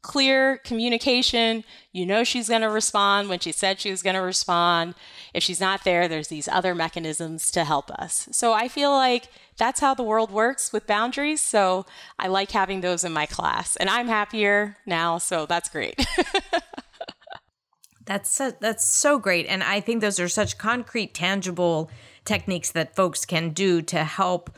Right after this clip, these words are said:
Speaker 2: reduce that feeling of overwhelm, which I, I know can happen when we're in this space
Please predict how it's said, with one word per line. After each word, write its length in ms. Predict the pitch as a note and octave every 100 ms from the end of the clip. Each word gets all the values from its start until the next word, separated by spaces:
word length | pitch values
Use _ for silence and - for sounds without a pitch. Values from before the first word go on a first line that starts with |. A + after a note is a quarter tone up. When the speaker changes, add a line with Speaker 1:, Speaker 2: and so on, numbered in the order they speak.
| - - _
Speaker 2:
reduce 460 | - E3+ D3+ G#3 F3+
that 240 | F3 D#3
feeling 300 | - F3 E3
of 140 | D#3 C#3 -
overwhelm, 540 | E3 C#3+ C#3 G#2+ -
which 160 | C#3+ D3+
I, 200 | D3 -
I 120 | D#3+ D#3
know 220 | D#3+ E3
can 180 | D#3+ D#3
happen 480 | C#3+ D#3 - D3+
when 340 | C#3+ D3+ D#3 D3+
we're 140 | D#3
in 220 | - E3+
this 180 | E3 D#3
space 500 | - - D3 D3 -